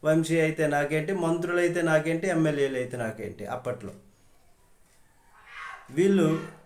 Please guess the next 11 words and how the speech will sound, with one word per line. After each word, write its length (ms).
ఇప్పుడు 280
కేసులు 340
పెడుతున్నారు, 680
వరుసగా 360
కేసుల 400
మీద 160
కేసులు 460
పెట్టేస్తున్నారు, 680
పెట్టేసి 500
జగన్ని 440
కెలికేస్తున్నారు, 840